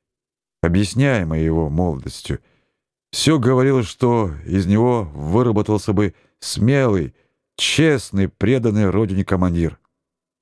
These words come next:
Достаточно вспомнить его поведение во время аварии в ледяном тоннеле. Раненый, теряя сознание, он всё же не ушёл со своего поста, требуя смены.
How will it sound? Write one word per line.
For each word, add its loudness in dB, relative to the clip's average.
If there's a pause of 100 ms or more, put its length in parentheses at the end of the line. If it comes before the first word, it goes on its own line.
(180)
Достаточно 0
вспомнить 0
его 2
поведение 0
во 2
время 2
аварии 0 (400)
в 0
ледяном 2
тоннеле. -2 (800)
Раненый, 0
теряя 0
сознание, 0
он 0
всё 0
же 0
не 2
ушёл 0 (340)
со -2
своего 0
поста, -2
требуя 0
смены. -2